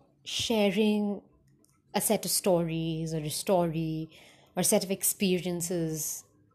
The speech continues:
that I wish people who give me their time to relate with. But today, what I'm going to share is not going to be for any degree of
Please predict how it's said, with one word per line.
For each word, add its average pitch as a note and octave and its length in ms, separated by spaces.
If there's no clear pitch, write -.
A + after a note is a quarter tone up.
that F#3+ 180
I F#3 200
wish G3+ 440
people E3+ 600
who F3 180
give F3+ 180
me F3 200
their D#3 200
time D#3+ 520
to C4+ 140
relate A3+ 480
with. - 140
But G3 180
today, A#3+ 300
what G#3+ 220
I'm G#3+ 200
going G#3+ 240
to F3+ 80
share E3+ 480
is G#3+ 180
not G#3+ 400
going G3 300
to F#3 80
be E3+ 500
for - 300
any A#3 240
degree F#3 800
of E3+ 160